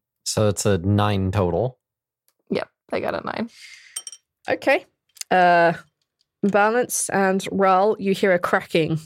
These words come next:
Speaker 3: um, and you kind of, like, bolt as fast as you can through this snow. Um, for some reason, you manage to make it, um, to the other side of this crack,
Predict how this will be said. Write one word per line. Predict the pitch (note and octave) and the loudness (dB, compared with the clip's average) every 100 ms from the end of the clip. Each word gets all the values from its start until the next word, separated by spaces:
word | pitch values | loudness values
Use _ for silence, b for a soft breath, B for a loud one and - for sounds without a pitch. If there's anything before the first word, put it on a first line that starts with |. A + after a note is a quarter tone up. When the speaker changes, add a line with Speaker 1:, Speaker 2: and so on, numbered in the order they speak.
| - | -6
Speaker 3:
um, | E3 D#3+ D3+ D#3 D#3 - | -4 -2 -2 -2 -2 0
and | F3+ E3+ | -2 0
you | F#3 | -2
kind | F3+ G3 | 0 0
of, | F3+ | 2
like, | E3 - - B B B _ _ _ _ | 0 -2 -10 B B B _ _ _ _
bolt | G#3 F#3 - E3 - - | 2 2 -2 -6 -8 -2
as | F#3 F3+ | -2 0
fast | - F#3+ F#3 F#3 | 2 2 2 -2
as | F#3 | -4
you | |
can | F3+ - F3 D3 | -2 0 0 0
through | - - F3 E3+ | -4 -2 0 0
this | E3 D3+ | 0 -2
snow. | F3 D#3+ C#3+ D3+ - | 0 0 0 -4 -4
Um, | D#3+ D#3 D#3 D#3 - B B B B - | -2 0 0 -4 -8 B B B B -4
for | F#3+ | -2
some | - A3 | 2 2
reason, | A3 A3 A3 G#3+ - | 2 2 4 2 4
you | F#3 | 4
manage | F#3 F#3 | 4 2
to | - | 2
make | F3+ F3 F3+ | 2 4 2
it, | D#3+ - - - | 2 -2 -20 -6
um, | E3 D#3 D3+ D3 D3 - _ _ F#3 | -2 0 0 -2 -4 -8 _ _ -6
to | - | -4
the | F3 F3 | 0 0
other | E3+ | 0
side | - E3 E3 | 2 0 2
of | |
this | D#3+ E3 | 0 -2
crack, | - - F3+ - - | -2 0 0 -2 -10